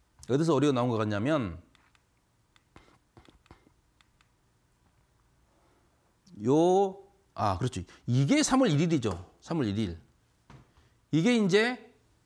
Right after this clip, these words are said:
삼월 이 일입니다. 이때. 미스, 미스 아닙니다. 맞습니다. 요 삼월 일 일 날 손절하고 재진입했는데, 요 삼월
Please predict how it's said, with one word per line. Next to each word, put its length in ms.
삼월 320
이 120
일입니다. 640
이때. 500
미스, 240
미스 220
아닙니다. 640
맞습니다. 600
요 160
삼월 380
일 160
일 240
날 400
손절하고 920
재진입했는데, 1120
요 80
삼월 560